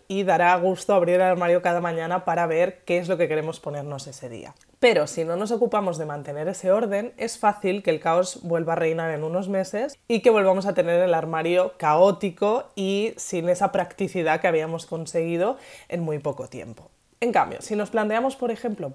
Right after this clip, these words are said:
poner orden en nuestro armario una vez por estación, estaremos consiguiendo esta misma sensación, pero mucho más a menudo, y con la diferencia de que cada vez que ordenemos el armario tardaremos mucho menos tiempo que si lo hiciéramos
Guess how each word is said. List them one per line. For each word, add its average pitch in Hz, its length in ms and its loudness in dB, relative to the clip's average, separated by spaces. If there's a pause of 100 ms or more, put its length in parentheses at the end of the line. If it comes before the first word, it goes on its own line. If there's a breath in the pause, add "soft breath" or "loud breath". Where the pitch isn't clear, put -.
poner 165 360 0
orden 175 300 0
en 156 100 -6
nuestro 160 260 -6
armario 170 480 -4
una 202 180 -2
vez 190 140 0
por 147 160 -6
estación, 180 640 -2 (380 loud breath)
estaremos 240 420 2
consiguiendo 247 640 0
esta 190 280 -4
misma 196 260 -4
sensación, 202 720 -4 (140)
pero 202 280 6
mucho 196 480 -2
más 185 220 -4
a - 20 -6
menudo, 220 520 -2 (280 loud breath)
y 254 140 -2
con 311 120 0
la 269 80 6
diferencia 240 500 2
de 185 120 0
que 156 140 -4
cada 208 240 2
vez 226 160 0
que - 100 -4
ordenemos 160 440 -4
el 214 80 0
armario 208 400 -2
tardaremos 160 480 -4
mucho 160 260 -6
menos 165 300 -6
tiempo 156 400 -4
que - 160 -2
si 190 100 -8
lo 160 80 -2
hiciéramos 160 580 -8